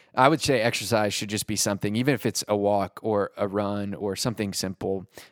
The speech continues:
uh, each and every day. And then school should be a priority. It's your responsibility. So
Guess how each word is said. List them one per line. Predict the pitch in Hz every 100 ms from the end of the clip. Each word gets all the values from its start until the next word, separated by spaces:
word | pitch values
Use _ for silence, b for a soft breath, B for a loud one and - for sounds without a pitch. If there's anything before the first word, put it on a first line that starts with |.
| -
uh, | 101 -
each | 107 107
and |
every | 101
day. | 101 98
And | 107
then | 107
school | - - 110 101
should | - 117
be | 123
a |
priority. | - 107 104 101 87
It's | 98 -
your | 101
responsibility. | 98 - 101 - 95 95 90 107 -
So | 113 90